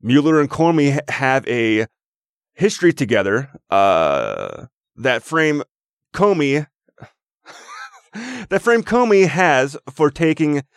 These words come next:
meticulous memos of prior conversations. Ten years ago, this week, that he testified before the Senate Judiciary Committee regarding a standoff he and Mueller had with Bush administration.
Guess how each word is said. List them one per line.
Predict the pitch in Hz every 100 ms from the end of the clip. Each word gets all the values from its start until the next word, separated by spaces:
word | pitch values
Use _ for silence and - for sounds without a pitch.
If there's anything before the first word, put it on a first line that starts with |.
| _ -
meticulous | - 196 196 185 147
memos | 143 147 131 117 113 120
of | 117 104
prior | - 123 120
conversations. | - 110 101 - 110 107 57 - _ _ _ _ _ _ _ _
Ten | - 175
years | 208 185 151
ago, | 117 110 120 -
this | 117 151 165
week, | 123 110 104 -
that | 120 - -
he | 131
testified | - - - 165 139 127 113
before | 107 123
the | 110
Senate | - 135 127 110
Judiciary | 123 127 156 - 120 107
Committee | - 113 101 98 104 - _ _ _ _ - - - 50 - - _ _ _ -
regarding | 120 156 156 156
a |
standoff | 139 - 170 202 180 151 135 -
he | 185 202
and | 160 151
Mueller | 170 165
had | 143 139 135 120
with | 123 -
Bush | 131 131 120
administration. | 104 98 - 87 80 -